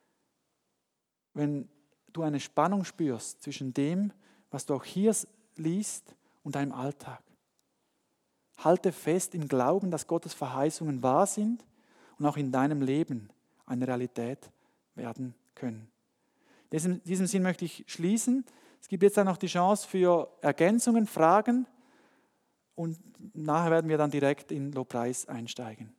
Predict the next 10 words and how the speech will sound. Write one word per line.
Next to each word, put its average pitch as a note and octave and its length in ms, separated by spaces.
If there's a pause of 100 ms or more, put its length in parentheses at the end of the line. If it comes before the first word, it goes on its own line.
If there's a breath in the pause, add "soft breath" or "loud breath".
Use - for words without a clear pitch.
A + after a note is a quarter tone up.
Ich - 180
bete B2 300
noch. A2 240 (2500 loud breath)
Vater G3 280
im F#3+ 60
Himmel, G#3+ 380 (1120 soft breath)
ich - 120
möchte F#3 260
Danke F3 440
sagen. B2+ 440